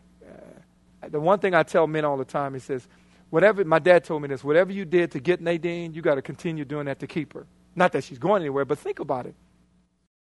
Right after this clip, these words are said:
There's not a single woman in here that's married would not, from time to time throughout the course of the day, get a nice little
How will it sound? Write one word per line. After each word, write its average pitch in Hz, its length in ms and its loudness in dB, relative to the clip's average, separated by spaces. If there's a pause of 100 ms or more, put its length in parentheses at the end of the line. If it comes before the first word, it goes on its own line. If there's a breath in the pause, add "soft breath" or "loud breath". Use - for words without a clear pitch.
(400)
There's 170 160 6
not 190 140 4
a 165 40 4
single 254 320 0
woman 208 260 -2
in 160 80 -4
here 160 120 -2
that's 143 180 -2
married 135 360 -2 (1040)
would 151 120 -4
not, 180 320 0 (380)
from 147 180 -8
time 175 280 -2
to 165 80 -6
time 160 280 -2
throughout 156 240 0
the 131 80 -12
course 160 300 -8
of 139 80 -12
the 147 80 0
day, 139 80 2
get 135 160 -6
a 127 60 -4
nice 147 340 -2
little 143 340 -4